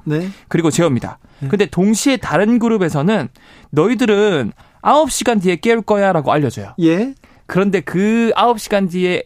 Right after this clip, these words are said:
Speaker 2: 깨울 거라고 했던 그룹들은 아홉 시간 뒤에 안 깨우고 똑같이 여섯 시간 뒤에 깨워봤거든요.
Speaker 1: 자, 그랬더니 어떻게 됐습니까?
Speaker 2: 굉장히 흥미진진한 결과가 나왔는데 여섯 시간 뒤에 깨울 거야라고 알려준 그룹은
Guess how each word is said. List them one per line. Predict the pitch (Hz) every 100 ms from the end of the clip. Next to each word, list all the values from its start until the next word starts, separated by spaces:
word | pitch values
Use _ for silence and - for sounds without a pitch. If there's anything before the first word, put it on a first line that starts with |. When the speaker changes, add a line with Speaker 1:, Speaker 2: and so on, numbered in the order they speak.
| -
Speaker 2:
깨울 | - 202
거라고 | 190 180 170 170
했던 | 180 175
그룹들은 | 143 156 170 170 190 208 -
아홉 | 180 254
시간 | - 202
뒤에 | 165
안 | 101 127 123
깨우고 | 156 139 139
똑같이 | 262 - 285 277 - 220
여섯 | 147 226
시간 | - 151
뒤에 | 123 123
깨워봤거든요. | 208 190 135 127 202
Speaker 1:
자, | 180 135
그랬더니 | 233 254 240 202
어떻게 | 196 202
됐습니까? | 165 - 120 113 101 - - - -
Speaker 2:
굉장히 | - 175 233 240
흥미진진한 | 180 233 254 254 208 175 175 160
결과가 | 135 151 131
나왔는데 | 107 120 110 151 117 104 _ - - - - -
여섯 | 147 220 277
시간 | - 226 233 220
뒤에 | 196 196
깨울 | 226 233 233
거야라고 | 214 214 208 208 190 156
알려준 | 165 202 180
그룹은 | 135 151 156 214 147